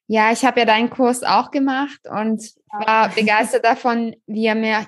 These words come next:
Speaker 1: mich auch wieder selbst zum Strahlen gebracht hat und die Liebe in mir selbst gefunden hat.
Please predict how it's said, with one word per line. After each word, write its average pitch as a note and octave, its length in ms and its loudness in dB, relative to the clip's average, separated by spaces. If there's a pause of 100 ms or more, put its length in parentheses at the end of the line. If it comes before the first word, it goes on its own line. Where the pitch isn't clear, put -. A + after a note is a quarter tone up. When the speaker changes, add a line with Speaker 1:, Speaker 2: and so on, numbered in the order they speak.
Speaker 1:
mich A3 240 -4
auch B3 180 2
wieder A#3 200 2
selbst A3+ 340 0
zum B3 120 -4
Strahlen A3+ 500 -2
gebracht A3 500 -4
hat A3+ 220 -4
und G#3+ 340 -6
die A3 80 -4
Liebe A#3 320 -2
in G#3+ 280 -2
mir G#3 160 -2
selbst A3 720 -2
gefunden G3 540 -10
hat. G3 300 -8